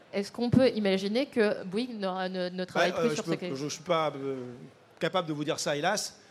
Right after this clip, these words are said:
Speaker 2: Mais une chose est sûre, par contre, c'est que, euh, pour garder sa license to operate, pour garder sa réputation, compte tenu de ce qu'on sait maintenant,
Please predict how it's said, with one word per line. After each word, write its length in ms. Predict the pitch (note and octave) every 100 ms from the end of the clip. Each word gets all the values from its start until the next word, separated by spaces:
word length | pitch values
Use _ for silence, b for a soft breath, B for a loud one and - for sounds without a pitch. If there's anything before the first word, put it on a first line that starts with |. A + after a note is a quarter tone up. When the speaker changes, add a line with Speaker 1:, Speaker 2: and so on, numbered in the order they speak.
| B B B
Speaker 2:
Mais 100 | D3
une 220 | D#3 G3 F3+
chose 220 | B3+ A3
est 80 | G#3+
sûre, 280 | G#3 E3+
par 140 | C#3 C3
contre, 240 | C3 - - - B B B B
c'est 220 | - F3+
que, 440 | - G3 F3+ F#3 -
euh, 720 | D#3 D3 D3 C#3+ C#3+ - - - - - - -
pour 120 | E3+
garder 240 | G#3 B3
sa 160 | A3 F3
license 460 | F3+ F3 F#3 F3
to 120 | - E3
operate, 360 | E3+ E3+ C#3+
pour 180 | - C#3
garder 200 | D3+ F3+
sa 180 | F3 D3+
réputation, 720 | D#3+ E3 D#3+ D3+ F#3+ A3 B3 B B B B B -
compte 220 | A#3 A#3
tenu 240 | A#3 A#3+
de 80 | F#3
ce 80 | F3+
qu'on 160 | F#3
sait 280 | F3+ - G#3
maintenant, 460 | E3+ C3+ D#3+ E3+